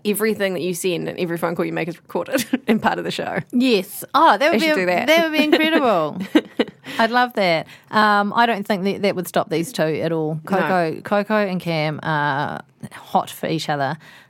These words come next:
Speaker 2: They do a lot of talking about not wanting to step on anyone's toes or, um, all that kind of thing,
Speaker 1: Mm.
Speaker 2: but they still can't help but hang out.
Speaker 1: It's palpable when she's like, "Don't look at me like that, Cameron," and he's like,
Speaker 2: In
Speaker 1: smiling.
Speaker 2: that
Speaker 1: Like, it's so
Speaker 2: moment, I
Speaker 1: real.
Speaker 2: was like,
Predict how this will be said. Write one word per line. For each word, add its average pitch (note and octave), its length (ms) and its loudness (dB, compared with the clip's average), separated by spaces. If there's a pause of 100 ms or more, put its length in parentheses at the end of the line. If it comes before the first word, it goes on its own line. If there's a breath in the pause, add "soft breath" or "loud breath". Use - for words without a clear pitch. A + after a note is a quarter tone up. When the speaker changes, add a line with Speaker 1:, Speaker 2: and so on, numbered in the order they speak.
(140 loud breath)
Speaker 2:
They B3+ 140 4
do D4+ 180 2
a - 20 6
lot C#4+ 140 4
of B3+ 60 -2
talking C4+ 260 2
about G#3+ 240 4
not G#3 220 4
wanting F#3 520 2
to F#3+ 100 -2
step F3 300 -2
on F3 120 2
anyone's E3+ 460 0
toes D#3+ 720 2
or, D#3+ 280 0 (600)
um, D3+ 520 -6
all E3 120 -6
that C3 160 -4
kind D#3 180 -4
of D3+ 80 -2
thing, D3 280 -2
Speaker 1:
Mm. - 20 -8
Speaker 2:
but D3 240 -2
they D3+ 100 0
still D#3 260 -4
can't D3+ 240 -6
help D3 220 -6
but D3+ 160 -2
hang D#3 320 -4
out. C#3+ 460 -4 (260 loud breath)
Speaker 1:
It's D#4 180 -2
palpable A#3 640 0
when G#3 120 -2
she's A3+ 200 -4
like, G#3 220 -2
"Don't E3+ 220 -2
look F3+ 180 -6
at F3 60 -8
me F3 120 -2
like E3+ 240 -4
that, E3+ 240 -4
Cameron," D#3+ 480 -4
and E3+ 100 -4
he's F3 220 -4
like, D#3+ 380 -4
Speaker 2:
In - 60 -20
Speaker 1:
smiling. F#4+ 280 2
Speaker 2:
that F4 80 4
Speaker 1:
Like, - 120 0
it's G4+ 60 -2 (300)
so A3+ 60 2
Speaker 2:
moment, D#4 340 2
I B3+ 120 4
Speaker 1:
real. C4 100 2
Speaker 2:
was C4 160 0
like, G3+ 380 0